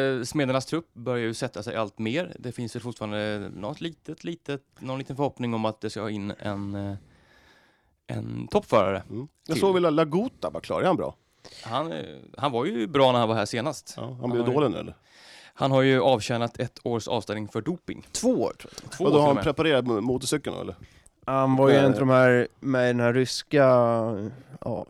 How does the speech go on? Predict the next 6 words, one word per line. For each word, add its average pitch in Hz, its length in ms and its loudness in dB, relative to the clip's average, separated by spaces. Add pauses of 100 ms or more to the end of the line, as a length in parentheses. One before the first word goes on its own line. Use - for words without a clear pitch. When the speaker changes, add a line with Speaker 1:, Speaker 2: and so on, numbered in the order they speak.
(340)
Speaker 2:
Motorcykelfuskarna? 107 1500 -4
Speaker 3:
Nej, 117 360 -4
de, - 260 -8
eh, 82 60 -4
m-, 160 340 0
meldonium. 170 760 4